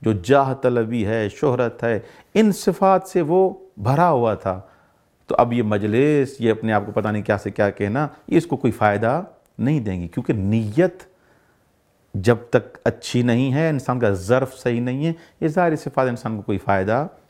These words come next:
نہیں دے سکتی۔ رسول خدا صلی اللہ علیہ وآلہ وسلم فرماتے ہیں، "من حاول امرا بمعصیت اللہ کان ابعد لہ مما رجا واقرب مما اتقا۔"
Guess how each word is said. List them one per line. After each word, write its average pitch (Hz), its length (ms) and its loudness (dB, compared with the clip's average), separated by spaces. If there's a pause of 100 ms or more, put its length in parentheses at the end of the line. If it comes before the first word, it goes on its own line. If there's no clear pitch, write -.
(160)
نہیں 113 220 2
دے 90 120 -2
سکتی۔ - 380 -10 (640)
رسول 156 260 0
خدا 156 280 0 (640)
صلی 107 180 2
اللہ 104 200 4
علیہ 107 440 2
وآلہ 98 180 2
وسلم 143 340 -2
فرماتے 87 460 -4
ہیں، 90 160 -8 (160)
"من 135 280 0
حاول 127 560 2 (340)
امرا 131 420 2
بمعصیت 98 840 0
اللہ 117 420 2 (380)
کان 165 360 4 (120)
ابعد 180 460 2
لہ 175 260 6
مما 185 560 2
رجا 180 300 6
واقرب 175 520 2
مما 131 320 0
اتقا۔" 104 380 -4